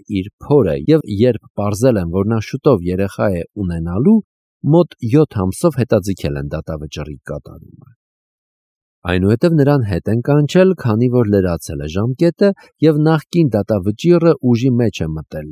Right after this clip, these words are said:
միայն թե ավելի բարեհաճ գործադրություն ստանալով։ Այն է, նրան ուղարկել են գաղութի պլանտացիաներ, թողնելով ինձ մոտ կես տարեկան հասակում և, կարող եք վստահ լինել,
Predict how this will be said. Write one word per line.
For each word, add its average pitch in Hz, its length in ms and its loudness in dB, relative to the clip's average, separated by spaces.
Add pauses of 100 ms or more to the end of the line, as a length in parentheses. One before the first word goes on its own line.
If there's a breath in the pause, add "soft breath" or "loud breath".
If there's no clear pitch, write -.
(360)
միայն 113 240 2
թե 131 100 4 (180)
ավելի 117 420 4
բարեհաճ 85 600 -4
գործադրություն 82 800 -4
ստանալով։ 78 640 -8 (400)
Այն 87 320 0
է, 165 120 2 (440)
նրան 185 320 4
ուղարկել 113 520 2
են 151 200 2
գաղութի 98 540 0
պլանտացիաներ, 92 1000 -2 (300 soft breath)
թողնելով 123 600 4
ինձ 151 320 2
մոտ 120 340 0
կես 170 340 2
տարեկան 92 580 -2
հասակում 98 680 -2
և, 135 180 4 (420)
կարող 113 340 2
եք 98 180 -6
վստահ 92 420 -4
լինել, 113 400 0